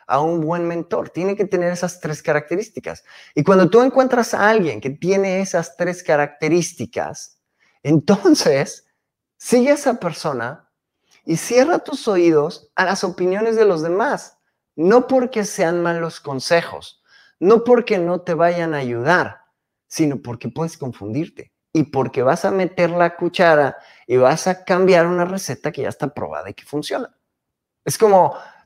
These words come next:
te dan el, la receta de un pastel de chocolate, le platicas a alguien que estás haciendo un pastel de chocolate y te dice, "Ay, ponle almendra, sabe riquísima". Y resulta ser que uno de los ingredientes que te dieron para la receta no va con la almendra.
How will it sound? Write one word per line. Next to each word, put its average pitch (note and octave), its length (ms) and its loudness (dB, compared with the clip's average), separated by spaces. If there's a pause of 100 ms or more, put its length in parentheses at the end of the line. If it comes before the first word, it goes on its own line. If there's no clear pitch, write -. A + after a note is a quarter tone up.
(120)
te D#3+ 140 6
dan F3 200 6
el, A3+ 200 6
la F#3 180 4
receta E3 480 0
de B2+ 80 -2
un E3 120 -2
pastel F3+ 360 0
de F#3+ 140 4
chocolate, G3 760 0
le D3 120 2
platicas F3 640 0
a G#3+ 160 4
alguien G3+ 280 2
que D3+ 100 -4
estás G3 280 -2
haciendo G3 380 2
un F#3+ 100 0
pastel G#3 340 2
de G#3+ 120 6
chocolate G3 520 0
y G#3 40 -2
te F#3+ 120 2
dice, G3 380 0 (420)
"Ay, B3+ 440 -2 (420)
ponle C4 340 6
almendra, G#3+ 880 2
sabe A3 340 2
riquísima". A3+ 920 -2 (400)
Y D3+ 120 0
resulta D3 480 0
ser - 240 -2
que - 160 -8
uno B2+ 180 -2
de D#3 80 4
los E3+ 160 2
ingredientes F#3+ 720 2
que G#2 120 -12
te A2+ 120 -10
dieron D#3 320 -4
para E3 200 2
la E3 100 -2
receta F3 440 -6
no C3+ 320 -2
va A2+ 240 0
con D#3 220 -2
la E3 80 4
almendra. B3+ 580 4